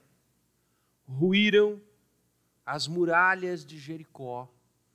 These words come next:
depois de rodeadas por sete dias.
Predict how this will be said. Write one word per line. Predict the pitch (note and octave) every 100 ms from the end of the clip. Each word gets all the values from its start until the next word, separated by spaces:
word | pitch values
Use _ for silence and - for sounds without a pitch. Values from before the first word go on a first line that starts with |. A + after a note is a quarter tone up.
| _ _ _ _ _
depois | - C#3+ C#3 E3 E3+ C#3
de | D3
rodeadas | A#2+ F3+ F#3+ D#3+ C#3 C#3 C3 C3+ - - _ _ _ _ _
por | - C3+
sete | - D#3 C#3 -
dias. | A#2+ B2 G2 - -